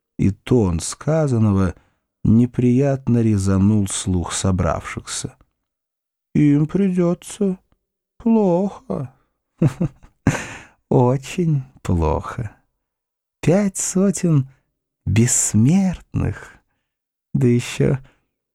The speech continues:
с многовековым опытом боя на аренах. Это страшно. И если перед ними встанет целая армия, это будет еще страшнее.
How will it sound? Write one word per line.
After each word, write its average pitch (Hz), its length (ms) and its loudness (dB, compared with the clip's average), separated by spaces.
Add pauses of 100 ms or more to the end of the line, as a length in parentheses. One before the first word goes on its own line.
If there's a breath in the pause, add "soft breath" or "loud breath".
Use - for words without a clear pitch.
(120)
с - 220 -4
многовековым 127 1080 2
опытом 151 580 0
боя 135 360 2
на 143 220 2
аренах. 110 600 0
Это 156 280 0
страшно. 185 1000 -2 (800)
И 117 80 4
если 117 380 2
перед 120 340 2
ними 117 320 4
встанет 107 600 -2
целая 107 520 0
армия, 107 800 -2 (960)
это 151 300 0
будет 170 560 -2 (1000)
еще 160 560 0
страшнее. 92 1200 -2